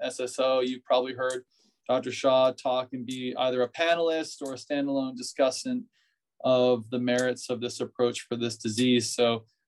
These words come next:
I was hoping we could touch on that. You wanna just get started with your thoughts on that, and we'll just see where that goes?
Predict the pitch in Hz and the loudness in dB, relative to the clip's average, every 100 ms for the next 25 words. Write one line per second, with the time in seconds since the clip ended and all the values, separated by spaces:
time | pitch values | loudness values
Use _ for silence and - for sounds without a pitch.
0 | _ 139 160 151 147 139 131 156 147 131 | _ 2 4 2 0 -8 -2 0 0 -2
1 | 135 143 143 127 139 135 131 - 135 - | 0 0 0 -4 -4 -4 -6 -14 -14 -4
2 | 131 139 135 127 135 135 139 127 127 135 | -2 -2 -2 -2 0 2 0 -4 -4 -4
3 | 135 120 120 135 131 123 127 139 147 156 | -6 -10 -10 -8 -6 -6 2 4 4 2
4 | - | -6